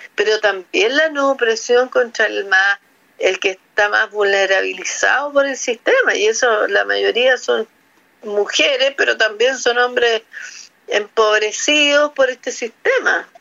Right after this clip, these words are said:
eh, y también vulnerados en sus derechos. O sea, el, en ese sentido, la gracia que tiene el feminismo, que siempre, siempre, siempre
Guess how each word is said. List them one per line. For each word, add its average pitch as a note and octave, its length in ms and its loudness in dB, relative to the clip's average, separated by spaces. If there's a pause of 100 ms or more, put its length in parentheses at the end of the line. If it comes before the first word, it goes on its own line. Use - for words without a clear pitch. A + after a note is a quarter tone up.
(120)
eh, G4 440 2
y D#4+ 120 -4
también B3 400 0
vulnerados C#4 580 2
en B3+ 60 0
sus B3 200 -2
derechos. C#4+ 560 0
O - 40 -6
sea, A#3 420 2 (460)
el, G3+ 320 0
en G#3 120 0
ese C4+ 260 0
sentido, B3+ 760 2
la G3 240 0
gracia A#3+ 340 0
que B3 80 -6
tiene A#3+ 200 2
el A#3+ 80 -6
feminismo, A3+ 520 0
que G#3+ 140 -2
siempre, - 880 -2
siempre, A#3 640 -2
siempre C#4 560 -4